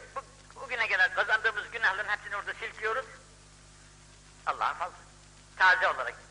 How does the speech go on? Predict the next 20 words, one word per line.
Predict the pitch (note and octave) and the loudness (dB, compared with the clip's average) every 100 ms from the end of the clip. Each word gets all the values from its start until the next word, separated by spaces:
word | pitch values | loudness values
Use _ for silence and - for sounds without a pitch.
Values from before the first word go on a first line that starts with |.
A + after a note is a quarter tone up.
| - | 2
taze | F#3+ F3+ G#3 | 4 4 0
bir | E3+ | -6
vü-, | D3 - - - - - - - - - - - - - | -10 -16 -20 -20 -20 -20 -20 -20 -20 -20 -18 -18 -18 -14
vücutla | D#3+ A3+ - | -6 -4 -4
geliyoruz. | C#3 C3 B2 D3+ - - - - - - - | -4 -6 -8 -10 -14 -20 -20 -20 -20 -16 -6
Gelecek | A4+ - G4+ - | -6 -4 -8 -8
seneye | G3+ F3 | -8 -4
kadar | E3 E3 - - - - | -2 -4 -6 -20 -20 -16
yine | G#3+ G#3+ | -12 -10
birçok | - G3 - | -8 -8 -8
günahlar | - C#3+ D3+ | -4 -2 -4
kazanırsak | D3 D#3 G3 G3+ A3+ - - - | -4 -4 -2 -2 -4 -6 -20 -10
yine | C4+ G#3+ | -6 -4
gider | E3+ E3 | 0 0
orada | D#3 F#3+ | 0 -4
silkeler | A3+ - F#3+ A#3+ | -4 -2 0 0
geliriz | G#3+ G3 E3 D3 | 0 2 0 0
inşallah. | C3 A2+ F#2 - - - - - - - - - | -2 -4 -4 -14 -16 -20 -20 -20 -20 -20 -20 -10
Ha, | A#2 - - - | -10 -10 -20 -6
bu | B3+ B3 F#3 - | 0 2 0 -8